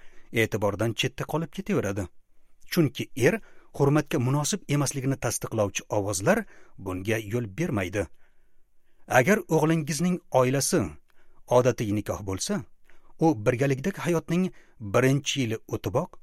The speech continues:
xotini o'zini sevishiga, ammo o'ziga maftun emasligiga va o'zini munosib inson deb hisoblamasligiga to'liq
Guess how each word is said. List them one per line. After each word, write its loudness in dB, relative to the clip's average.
xotini 4
o'zini 2
sevishiga, 0
ammo 6
o'ziga 2
maftun 0
emasligiga -2
va 2
o'zini 2
munosib 2
inson 2
deb -2
hisoblamasligiga -2
to'liq 0